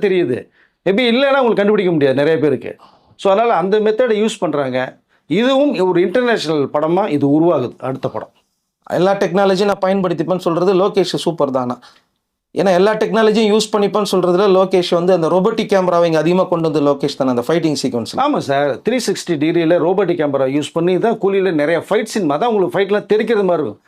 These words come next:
Speaker 1: இன்டர்வல் ஃபைட்டு, அந்த தேவ மென்ஷன் ஃபைட்லாம் பாத்தீங்கன்னா அட்டகாசம் இருக்கும் உங்களுக்கு. அதை அந்த அளவுக்கு நியூ, நியூ மெத்தட்ல யூஸ் பண்றாரு.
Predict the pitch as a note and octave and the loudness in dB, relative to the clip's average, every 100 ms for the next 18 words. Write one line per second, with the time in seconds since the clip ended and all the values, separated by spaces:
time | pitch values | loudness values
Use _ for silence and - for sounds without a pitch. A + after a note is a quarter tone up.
0 | _ _ - D3 A3 G#3 F3+ F#3 D#3+ F#3+ | _ _ -6 -2 0 -2 -2 -2 0 2
1 | F#3 E3 D3 F3+ G#3+ F3+ C#3+ D3+ - D#3+ | 2 0 0 0 0 0 -2 -6 -4 -4
2 | F3+ F3 D#3 D#3 F#3 D3+ G#3 G3 E3+ E3 | -2 -2 -2 -2 -2 -2 -2 -2 -2 -2
3 | B2 A#2 A2+ G#2 G2+ - _ _ _ _ | -2 -4 -6 -6 -8 -10 _ _ _ _
4 | - C#3+ G#3 B3+ A#3 F#3 A#3 D4 G#3+ F#3 | -4 0 2 0 0 2 2 2 2 2
5 | C#4+ C4+ G#3 G#3+ C#4 A3+ F#3+ F3+ D#3+ A#2+ | 2 2 2 0 0 2 2 0 -4 -4
6 | G2 | -6